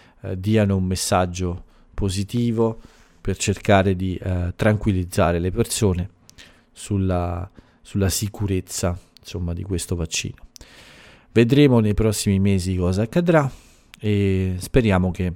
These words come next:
sia un successo, che tutto questo, eh, funzioni bene, che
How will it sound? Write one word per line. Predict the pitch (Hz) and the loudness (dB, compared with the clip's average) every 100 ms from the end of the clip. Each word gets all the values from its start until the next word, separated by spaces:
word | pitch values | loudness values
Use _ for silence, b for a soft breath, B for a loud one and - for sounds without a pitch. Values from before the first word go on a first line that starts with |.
| - _ _ - _ _ | -10 _ _ -20 _ _
sia | - - 113 | -8 0 4
un | 98 98 | 4 2
successo, | 98 - 92 82 - 87 - _ _ - | -4 0 0 0 -2 -6 -8 _ _ -12
che | 92 | -10
tutto | - - 95 | -6 -4 -2
questo, | 92 90 - 95 98 B B B B - | -2 -4 -4 -4 -6 B B B B -10
eh, | 92 85 87 87 - - b b _ _ _ _ 120 - - 90 87 90 | -6 -4 -4 -8 -12 -20 b b _ _ _ _ -20 -20 -16 -12 -12 -12
funzioni | - 95 - 101 98 | -8 -4 2 4 4
bene, | 107 117 110 117 127 | 6 6 6 4 0
che | - 90 85 87 | -2 -4 -4 -6